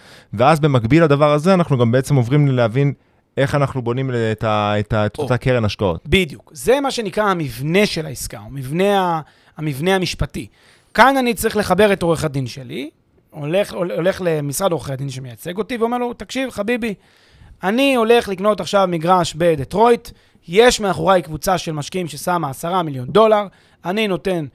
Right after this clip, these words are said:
Speaker 2: מאתיים אלף דולר, שלוש מאות אלף דולר, whatever, בוא נבנה את זה נכון,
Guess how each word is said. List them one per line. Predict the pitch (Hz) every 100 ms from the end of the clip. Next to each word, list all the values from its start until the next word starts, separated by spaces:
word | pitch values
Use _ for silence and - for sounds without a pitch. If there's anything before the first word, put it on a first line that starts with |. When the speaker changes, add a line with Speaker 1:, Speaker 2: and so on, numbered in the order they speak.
| _ _
Speaker 2:
מאתיים | 127 - 220 226
אלף | 226 180
דולר, | 220 208
שלוש | 180 202 214
מאות | 220 208
אלף | 196
דולר, | 208 185 208 _ 165
whatever, | 131 - 226 226 240 233 - _ _ _ _
בוא | 139 226
נבנה | 277 220 247 269
את |
זה | 269
נכון, | 277 277 294